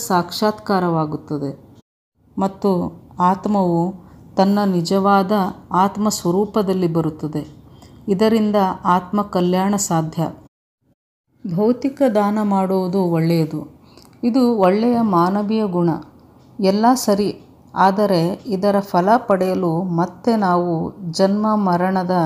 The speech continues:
ಚಕ್ರಕ್ಕೆ ಬರಲೇಬೇಕು. ಈ ಹದ್ನ ದುನಿಯಾ ಅಂದರೆ ಈ ಭೌತಿಕ ಜಗತ್ತಿಗೆ ಬರಲೇಬೇಕು. ಆದರೆ ಬೇಹದ್ನ ಜ್ಞಾನದಲ್ಲಿ ಯಾವ ರೀತಿ ನಾವು ಜನ್ಮ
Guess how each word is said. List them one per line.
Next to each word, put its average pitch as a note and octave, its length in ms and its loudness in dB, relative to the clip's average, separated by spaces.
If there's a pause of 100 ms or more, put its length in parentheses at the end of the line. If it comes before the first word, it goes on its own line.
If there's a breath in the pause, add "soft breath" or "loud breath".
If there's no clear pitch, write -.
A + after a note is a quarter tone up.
(140)
ಚಕ್ರಕ್ಕೆ F3 580 -4
ಬರಲೇಬೇಕು. D#3 840 -2 (760 loud breath)
ಈ B3 120 4 (100)
ಹದ್ನ G#3 440 2 (140)
ದುನಿಯಾ F#3+ 440 0 (260)
ಅಂದರೆ F#3 420 2 (140)
ಈ G3 120 0 (100)
ಭೌತಿಕ A3 500 -2 (100)
ಜಗತ್ತಿಗೆ F#3 680 -2
ಬರಲೇಬೇಕು. D#3 840 -2 (760 loud breath)
ಆದರೆ G#3 420 2 (340)
ಬೇಹದ್ನ G3+ 600 0
ಜ್ಞಾನದಲ್ಲಿ F#3+ 840 -2 (760)
ಯಾವ G#3 520 0
ರೀತಿ A#3 440 -2
ನಾವು G3+ 360 0 (460)
ಜನ್ಮ G3 320 -2